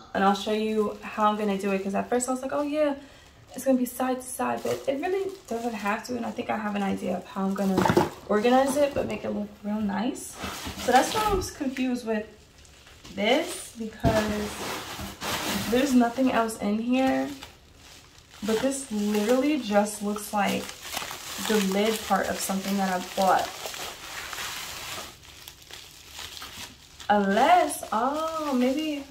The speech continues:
okay, okay. I gotta pay attention. I be on Amazon like this. I do really do my research, but this, like, confused me for a second. Okay, so this looks like it's just, like,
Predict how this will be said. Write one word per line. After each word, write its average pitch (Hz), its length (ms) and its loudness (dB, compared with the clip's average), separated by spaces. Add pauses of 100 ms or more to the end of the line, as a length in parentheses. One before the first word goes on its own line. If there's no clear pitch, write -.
(100)
okay, 269 260 -4
okay. 196 240 -6 (1400)
I - 80 0
gotta - 220 2
pay 214 200 0
attention. 202 380 -2
I 220 100 6
be 415 140 -2
on 226 200 2
Amazon 196 520 0
like 170 140 0 (100)
this. - 1400 -6
I 269 140 10
do 269 520 4
really 226 540 4 (540)
do 220 120 0
my 190 140 8
research, 190 400 2
but 185 120 0
this, 214 220 0
like, - 380 -6
confused 190 400 -2
me - 80 -4
for - 80 -6
a - 80 -2
second. - 340 -6 (500)
Okay, 226 220 4
so 208 320 0 (100)
this 247 280 -2
looks 254 180 -2
like 254 140 0
it's 196 200 -4
just, 202 200 -6
like, 196 160 -8